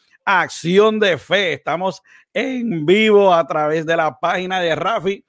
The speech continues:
Si no se ha unido a esa página, está a tiempo. Lo puede hacer todavía. Tremenda página, muy instruccional, con bonitos mensajes. Así que un saludito a toda la gente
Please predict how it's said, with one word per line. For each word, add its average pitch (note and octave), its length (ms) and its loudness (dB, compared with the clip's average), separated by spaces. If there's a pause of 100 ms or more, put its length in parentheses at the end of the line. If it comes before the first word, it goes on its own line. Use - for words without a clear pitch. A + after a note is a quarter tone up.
(220)
Si C3+ 240 -8
no E3+ 160 0
se E3+ 100 0
ha F3 60 4
unido F3 280 0
a E3 80 4
esa D3+ 240 -2
página, F#3+ 540 -2 (300)
está D#3 500 -4
a D#3 220 -2
tiempo. D#3 640 -2
Lo B2+ 180 -2
puede E3 240 0
hacer E3+ 440 0
todavía. D#3+ 540 0
Tremenda E3 520 -4
página, F#3+ 480 -2 (380)
muy D#3+ 520 2
instruccional, D#3+ 1080 -4
con C#3 260 -6
bonitos D#3 460 -2
mensajes. F3 600 -2
Así D3+ 220 -10
que D#3+ 160 -4
un D3+ 160 -4
saludito D#3 560 -2
a C#3+ 100 -4
toda E3+ 220 0
la D#3+ 120 2
gente E3 320 -4